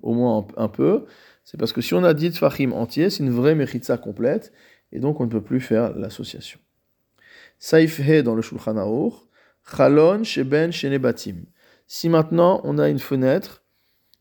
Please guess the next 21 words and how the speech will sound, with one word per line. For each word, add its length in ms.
qui 120
est 100
entre 380
deux 220
maisons, 380
afilu 360
hu 260
lemala 460
me'asara, 760
même 280
si 160
cette 200
fenêtre 460
est 200
au-dessus 460
de 140
dix 140
tfachim 320
du 140
sol. 380
Imratsu, 800